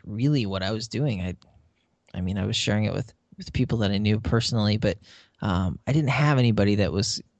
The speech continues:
keeping me accountable and somebody that I was, um, learning from. And, and so it's, it's easy to feel isolated and to isolate yourself because, you know, you don't have to be around people. I mean, it's not like your regular job where,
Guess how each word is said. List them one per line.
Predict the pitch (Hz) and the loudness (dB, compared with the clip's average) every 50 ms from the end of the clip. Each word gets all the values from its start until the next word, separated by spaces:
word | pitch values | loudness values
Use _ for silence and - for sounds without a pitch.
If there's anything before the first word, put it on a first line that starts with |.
| - - | -12 -4
keeping | - 156 143 139 123 | -2 0 2 2 2
me | 117 107 | 2 2
accountable | 101 - - 123 117 117 107 101 98 98 98 | 0 0 0 0 2 2 2 2 0 0 0
and | 95 95 - | 0 -2 0
somebody | - 117 113 113 107 | -2 0 2 2 2
that | 101 104 101 | 2 2 2
I | 104 | 2
was, | 104 104 104 - - - - - - _ _ _ - | 2 2 0 -2 -6 -10 -20 -20 -20 _ _ _ -6
um, | 196 175 95 98 98 - - - | -4 -2 0 0 -2 -4 -6 -6
learning | - 107 113 123 117 120 135 127 120 113 110 | -6 -2 0 2 2 4 4 2 2 2 0
from. | - - 110 110 104 101 107 104 | -4 -6 -6 -4 -2 -2 -2 -2
And, | 104 110 117 - _ _ _ _ _ _ _ _ - - | -2 -4 -6 -8 _ _ _ _ _ _ _ _ -6 -4
and | 127 120 127 | -2 -2 0
so | - - 135 131 | 2 2 4 4
it's, | 127 120 - - _ _ _ _ _ _ _ _ _ _ - | 2 0 -2 -8 _ _ _ _ _ _ _ _ _ _ -8
it's | 131 135 - - - | -8 -6 -6 -8 -6
easy | - 165 170 160 156 | -4 -2 0 2 2
to | 143 131 | 0 0
feel | - - - 127 120 - - | 0 2 2 2 2 2 0
isolated | 110 110 117 113 - - 101 98 - - - - - | -2 -4 -4 -4 -6 -6 -8 -8 -8 -10 -10 -8 -6
and | - 110 110 | -6 -4 -4
to | - - - | -4 -6 -4
isolate | 110 117 123 - 127 107 - | -4 -4 -2 -2 -4 -4 -4
yourself | 98 113 - - 127 123 123 - - | -6 -6 -2 0 0 0 0 -4 -6
because, | - 120 - 120 113 113 - - - - - - | -6 -2 0 0 0 0 -2 -6 -8 -10 -10 -8
you | 131 113 | -6 -2
know, | 110 107 | 0 0
you | 110 113 117 | 0 0 2
don't | 117 117 - - | 0 0 -2 -2
have | - 139 139 - - | -4 -4 -4 -4 -2
to | 160 | 0
be | 139 135 | 2 4
around | 131 135 196 233 151 | 4 4 4 2 0
people. | - - - - 127 120 135 - | 0 -2 -6 -6 -6 -6 -4 -2
I | 117 | 0
mean, | 117 113 | 2 2
it's | 113 - - | 2 2 0
not | 135 - - | 0 0 2
like | 110 113 127 127 - | 2 0 0 0 0
your | 120 - | 0 2
regular | 110 113 120 120 104 101 | 2 4 4 2 2 2
job | 113 120 117 117 135 135 123 123 | 2 4 4 4 4 4 4 2
where, | 117 113 117 | 0 0 0